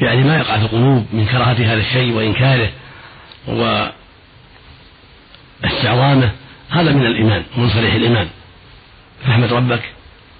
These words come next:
فقد أصابك ما أصاب غيرك من الأخيار الأولين، فجاهد نفسك في هذا الأمر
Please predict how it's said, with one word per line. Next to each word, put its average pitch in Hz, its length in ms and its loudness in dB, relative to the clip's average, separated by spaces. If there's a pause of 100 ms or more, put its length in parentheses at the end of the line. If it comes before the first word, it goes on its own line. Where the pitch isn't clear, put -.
(120)
فقد 127 200 -2
أصابك 127 420 -2
ما 110 220 -2
أصاب 110 400 -2 (320)
غيرك 127 360 0 (760)
من 107 360 -2 (360)
الأخيار 127 400 0
الأولين، 120 580 0 (440)
فجاهد 123 400 2
نفسك 120 540 -4
في 104 80 -2
هذا 110 120 0
الأمر 131 360 0